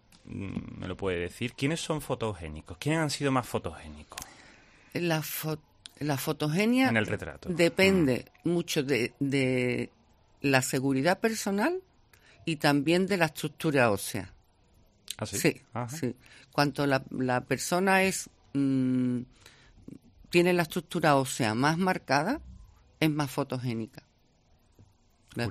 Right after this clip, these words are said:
Speaker 1: Curioso.
Speaker 2: tienen más ángulos.
Speaker 1: Sí, sí, sí, sí, sí.
Speaker 2: Y luego también la seguridad, como te he dicho. Y aparte también el fotógrafo, <laughs> porque
Speaker 1: Claro.
Speaker 2: el fotógrafo, eh, la fotografía es el dominio de la luz. Depende, tú te puedes cargar a un, un, una persona iluminándola mal,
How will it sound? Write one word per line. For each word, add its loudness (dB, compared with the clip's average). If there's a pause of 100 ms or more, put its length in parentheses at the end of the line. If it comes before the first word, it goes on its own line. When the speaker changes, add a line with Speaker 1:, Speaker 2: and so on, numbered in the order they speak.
Speaker 1:
Curioso. -4
Speaker 2:
tienen 2
más 4
ángulos. 4
Speaker 1:
Sí, -2
sí, -10
sí, -
sí, -8
sí. -4
Speaker 2:
Y 2
luego 2
también 0 (100)
la -6
seguridad, -4
como -6
te -6
he -4
dicho. -8
Y 2
aparte 0
también 0
el 0
fotógrafo, -2 (180)
<laughs> -12
porque -6
Speaker 1:
Claro. -10
Speaker 2:
el -10
fotógrafo, -2 (400)
eh, -2
la 0
fotografía -2
es 0
el 2
dominio 2
de 0
la -2
luz. 0
Depende, 0
tú -8
te -2
puedes -4
cargar 2 (120)
a 0
un, 0
un, -6
una 2
persona 0
iluminándola 2
mal, 0